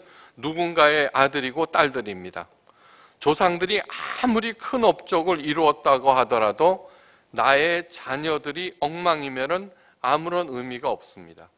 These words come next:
예. 예, 조상들이, 우리 부모가 아무리 대단한 사람이라고 하더라도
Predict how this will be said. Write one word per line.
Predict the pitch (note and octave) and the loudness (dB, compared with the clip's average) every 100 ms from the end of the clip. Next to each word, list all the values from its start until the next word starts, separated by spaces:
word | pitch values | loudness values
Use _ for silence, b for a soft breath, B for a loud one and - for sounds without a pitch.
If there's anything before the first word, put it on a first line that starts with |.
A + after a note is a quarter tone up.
| _ _ _ | _ _ _
예. | F#2 E2+ _ _ _ _ _ _ _ _ _ _ _ _ _ _ | -20 -20 _ _ _ _ _ _ _ _ _ _ _ _ _ _
예, | B2 | -6
조상들이, | - D#3+ F#3 F3+ E3 E3+ E3+ | -4 -4 -2 -2 -2 -4 -4
우리 | D3 F3+ | -6 -8
부모가 | - E3 F3+ G3 F3+ | -6 -4 -2 2 2
아무리 | F#3+ A3+ G#3+ | 2 -6 -8
대단한 | D#3 E3 F3 F3 | -6 -2 0 -2
사람이라고 | E3+ E3 D#3 D3 C#3+ C3+ C3 | -4 -2 -2 -2 -2 0 -2
하더라도 | C3 C3 B2+ C3 F3 - | -4 -4 -4 -2 -4 -6